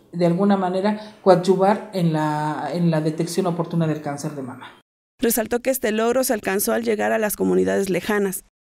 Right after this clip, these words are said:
Speaker 1: Muchas mujercitas desafortunadamente no tienen la posibilidad de,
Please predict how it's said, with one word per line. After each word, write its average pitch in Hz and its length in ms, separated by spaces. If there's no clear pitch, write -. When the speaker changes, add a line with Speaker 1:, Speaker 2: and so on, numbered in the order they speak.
Speaker 1:
Muchas 202 340
mujercitas 208 680
desafortunadamente 190 680
no 190 120
tienen 190 360
la 180 160
posibilidad 196 720
de, 175 300